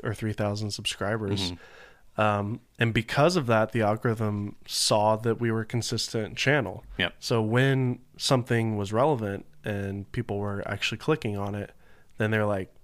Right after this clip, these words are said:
Speaker 1: they blasted
Speaker 2: Yep.
Speaker 1: it out.
Speaker 2: That's how it works.
Speaker 1: And then we, we went from two thousand subs to fifteen thousand, you
Speaker 2: Yeah,
Speaker 1: know, in a week.
Speaker 2: like, yeah, very fast.
Speaker 1: Which was cool.
Speaker 2: Yeah.
Speaker 1: For a small channel.
Speaker 2: Exactly. I mean,
Speaker 1: So you never know what
Speaker 2: that's,
Speaker 1: could hit, right?
Speaker 2: you never know.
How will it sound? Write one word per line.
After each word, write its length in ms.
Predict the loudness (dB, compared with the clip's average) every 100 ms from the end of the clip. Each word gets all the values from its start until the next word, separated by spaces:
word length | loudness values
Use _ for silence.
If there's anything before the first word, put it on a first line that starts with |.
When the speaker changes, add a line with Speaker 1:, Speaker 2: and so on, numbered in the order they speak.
| -12
Speaker 1:
they 80 | -10
blasted 500 | -6 -4 -2 -4 -2
Speaker 2:
Yep. 120 | -4
Speaker 1:
it 40 | -2
out. 340 | -6 -6 -10 -16
Speaker 2:
That's 160 | -8
how 100 | -4
it 40 | 0
works. 380 | -2 -4 -10
Speaker 1:
And 80 | -6
then 260 | -4 -4 -6 -10 -8
we, 60 |
we 300 | -6 -6 -8 -10 -8
went 140 | -6
from 180 | -6 -6
two 140 | -4 -2
thousand 420 | -2 -2 -4 -6
subs 320 | -4 -4 -4
to 240 | -4 -4 -4
fifteen 480 | -4 -4 -2 -2
thousand, 540 | -2 -4 -6 -8 -10 -12
you 240 | -14 0 2
Speaker 2:
Yeah, 100 | 2
Speaker 1:
know, 60 | -2
in 80 | 0
a 40 |
week. 80 | 2
Speaker 2:
like, 360 | 0 -2 -12 -6
yeah, 180 | 0 0
very 320 | 2 4 4
fast. 480 | 2 -6 -6 -8 -8
Speaker 1:
Which 120 | -6
was 120 | -6
cool. 240 | -6 -8 -8 -14 0
Speaker 2:
Yeah. 220 | 0 0 -6
Speaker 1:
For 140 | -6 -6
a 40 |
small 240 | -4 -8
channel. 340 | -6 -8 -8 -12 _ _ _ _ _
Speaker 2:
Exactly. 360 | -4 -2 -2 -4
I 60 | 0
mean, 20 |
Speaker 1:
So 280 | 2 2 -2
you 120 | -2 4
never 200 | 4 4
know 180 | 2
what 80 | 2
Speaker 2:
that's, 80 | 0
Speaker 1:
could 100 | -2
hit, 280 | -2 -4 -8
right? 200 | -10 -12 -6
Speaker 2:
you 140 | 0
never 220 | 2 4 4
know. 380 | 6 4 2